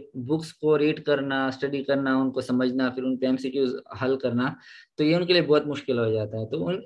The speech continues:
अ, वो इस academy से बहुत ज़्यादा, अ, एडवांटेज ले सकते हैं, क्योंकि उनको तमाम जो teachers available होंगे, वो उनको एक simplified form में तमाम topics पढ़ाएंगे,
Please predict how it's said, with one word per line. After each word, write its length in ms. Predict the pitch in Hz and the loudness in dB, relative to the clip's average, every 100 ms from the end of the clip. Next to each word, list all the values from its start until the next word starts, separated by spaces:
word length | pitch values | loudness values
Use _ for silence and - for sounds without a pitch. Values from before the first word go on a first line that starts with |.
| - | -2
अ, 140 | 151 151 | 2 2
वो 360 | 143 165 190 | 2 2 2
इस 180 | - 165 | 0 -2
academy 360 | 156 156 160 165 | 2 2 2 0
से 100 | 151 | 0
बहुत 220 | 135 143 | 2 2
ज़्यादा, 440 | 135 139 143 147 | 4 4 4 2
अ, 380 | 147 131 123 120 - _ - | 2 0 -2 -6 -12 _ -6
एडवांटेज 440 | 127 139 160 156 | -2 0 2 2
ले 140 | 135 131 | 2 2
सकते 300 | 120 - 120 | 0 -4 -2
हैं, 180 | 127 | -2
क्योंकि 280 | 127 143 135 | -2 -6 -4
उनको 320 | 143 143 147 | -4 -2 -2
तमाम 420 | 147 135 143 151 156 | 0 -2 0 0 2
जो 320 | 147 143 143 - - _ | 4 2 0 -12 -20 _
teachers 340 | 160 160 170 156 | -2 0 2 4
available 460 | 151 160 165 160 | 6 4 4 4
होंगे, 320 | 160 151 151 | 2 -2 -2
वो 200 | 147 143 147 | -2 -2 -2
उनको 340 | 151 147 147 | -4 -2 0
एक 200 | 147 139 | 0 -2
simplified 560 | 147 139 143 160 180 180 | -6 -6 0 4 4 4
form 240 | 170 156 | 0 0
में 140 | 156 | -2
तमाम 300 | 151 139 143 | -2 -2 -2
topics 340 | 139 135 156 156 | 0 2 0 0
पढ़ाएंगे, 520 | 151 143 139 135 139 | 2 2 2 0 0